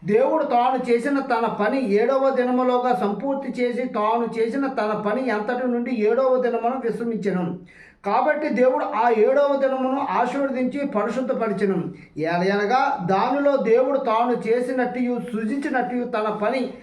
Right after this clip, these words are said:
అంతటి నుండి విశ్రమించెను." మనం ఆశీర్వదింపబడాలంటే ఒకే ఒక్క మార్గం ఉంది. ఎలా అంటే, దేవుడు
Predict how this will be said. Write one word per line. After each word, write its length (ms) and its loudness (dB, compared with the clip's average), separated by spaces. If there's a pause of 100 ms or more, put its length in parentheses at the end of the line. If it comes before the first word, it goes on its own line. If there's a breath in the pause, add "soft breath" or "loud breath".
(180 loud breath)
అంతటి 320 0
నుండి 340 0
విశ్రమించెను." 840 -2 (200)
మనం 540 0 (220)
ఆశీర్వదింపబడాలంటే 1300 2 (800)
ఒకే 420 2
ఒక్క 320 0
మార్గం 440 0
ఉంది. 200 -2 (400)
ఎలా 220 2
అంటే, 540 0 (580)
దేవుడు 800 2